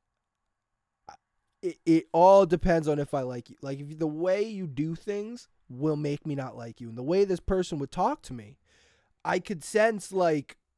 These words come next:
like, he, it's not that he was cocky, just his, the, his attitude. I, like, I wish I could, like,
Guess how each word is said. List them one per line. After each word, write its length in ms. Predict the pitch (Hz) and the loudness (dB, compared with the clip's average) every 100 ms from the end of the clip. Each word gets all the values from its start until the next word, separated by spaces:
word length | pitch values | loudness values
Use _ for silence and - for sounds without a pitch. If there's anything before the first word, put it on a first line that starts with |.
| _ _ _ _ _ _ _ _ - | _ _ _ _ _ _ _ _ -8
like, 440 | 170 151 143 - _ _ _ _ _ _ _ _ _ _ | -4 -4 -6 -12 _ _ _ _ _ _ _ _ _ _
he, 600 | - - 196 190 185 190 _ _ _ _ _ _ _ _ _ _ _ _ _ _ 190 | -14 -6 -4 -4 -6 -10 _ _ _ _ _ _ _ _ _ _ _ _ _ _ -20
it's 140 | 160 | -6
not 200 | 220 214 | -4 -2
that 100 | 226 | -2
he 100 | 196 | -2
was 140 | 180 139 | -4 -6
cocky, 640 | - 165 175 - 220 214 | -2 -2 -2 -4 -10 -12
just 300 | 160 170 - 160 | -8 -8 -8 -8
his, 280 | 160 151 123 | -4 -4 -4
the, 160 | 143 | -6
his 220 | 151 156 | -6 -8
attitude. 720 | 147 147 160 175 - 214 208 - | -6 -6 -6 -8 -8 -6 -6 -8
I, 140 | 147 156 | -10 -8
like, 280 | 147 131 | -8 -10
I 120 | - 143 | -8 -6
wish 340 | 147 160 - | -4 -4 -4
I 140 | 156 | -6
could, 240 | 147 160 135 | -6 -6 -6
like, 240 | 135 127 | -6 -8